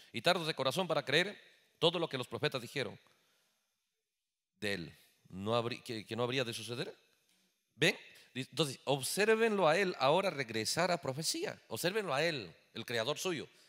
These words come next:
el que me creó, el que me diseñó, el que me conoce. El que me conoce, y tengo que estar seguro y cierto,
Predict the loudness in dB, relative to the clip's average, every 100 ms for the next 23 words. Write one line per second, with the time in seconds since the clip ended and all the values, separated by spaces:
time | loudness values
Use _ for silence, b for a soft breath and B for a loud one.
0 | b -14 -10 -6 -4 2 2 0 -6 -6
1 | -4 -4 -4 -8 -2 -2 -2 -8 B B
2 | -6 -4 -2 0 0 -2 -4 -10 -8 -4
3 | -4 -4 -2 0 2 2 2 2 2 2
4 | -4